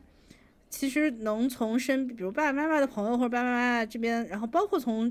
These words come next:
学校教育里边，都会更多地去添加说关于职业是要做什么，是什么方向，就大家会有更多的 sense。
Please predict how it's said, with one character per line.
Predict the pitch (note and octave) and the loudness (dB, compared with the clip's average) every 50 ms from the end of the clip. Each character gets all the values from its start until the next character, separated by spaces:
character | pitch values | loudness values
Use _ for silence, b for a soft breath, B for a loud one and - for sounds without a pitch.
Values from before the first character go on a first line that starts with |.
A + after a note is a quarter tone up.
| A#3+ - - | -2 -6 -18
学 | - - - - G3 | -20 -16 -6 -6 -4
校 | G#3 - A#3+ A#3+ | -2 0 -2 0
教 | A#3+ B3+ A#3 A3 | 0 0 2 2
育 | G3+ F#3 | 0 0
里 | E3+ D3+ | -2 -4
边， | C#3+ D#3+ F3 G3 | -4 -6 -6 0
都 | - D#4+ D4+ | 0 0 2
会 | - D#4 B3+ | 2 -2 -2
更 | - - F#4 D4+ C4+ B3+ | 0 0 0 2 2 2
多 | C4+ C4+ | 4 6
地 | C#4 B3+ | 6 6
去 | B3 B3+ A#3+ | 4 2 -4
添 | G3+ - A#3+ A#3 A#3 | -6 -4 -2 -2 0
加 | A#3 A3+ A3+ A#3 | 0 0 0 2
说 | A#3 A3+ | 2 0
关 | A3+ A3+ A#3+ A#3 A#3 | 0 0 0 0 0
于 | A#3+ | 0
职 | A#3 A#3+ - E3+ E3 F3+ | -2 -4 -6 -8 -6 -2
业 | G#3+ A3+ A3 G3 F#3 B B B B B B B _ _ | 2 4 4 4 2 B B B B B B B _ _
是 | - - - C4+ | -12 -8 -2 0
要 | B3 A#3 A#3 A#3 | 2 2 2 2
做 | - C#4 A#3+ A3+ A#3 | 2 4 4 4 4
什 | A3+ F#3+ | 2 -2
么， | D#3+ E3 F3 | -6 -6 -6
是 | F#3+ - A#3 | -6 -6 -8
什 | A3+ G#3+ E3+ | -6 -6 -6
么 | E3+ F#3+ | -8 -6
方 | - A3 A3+ | -4 -2 -2
向， | A#3+ B3+ A3 G3 G3 | -2 -2 -2 -4 -4
就 | G#3+ G#3+ | -6 -4
大 | G#3 A3+ | -4 -2
家 | A#3 A#3+ B3 | 0 0 2
会 | C4 B3+ | 2 2
有 | A3 F3 | 0 0
更 | - - C#4 B3+ A#3+ A3+ | 0 0 0 0 2 0
多 | A#3+ A3+ | 2 2
的 | A3+ A3+ A3+ | 2 2 0
sense。 | A#3 - A#3 G3 F#3+ - | -2 -4 -4 -4 -4 -6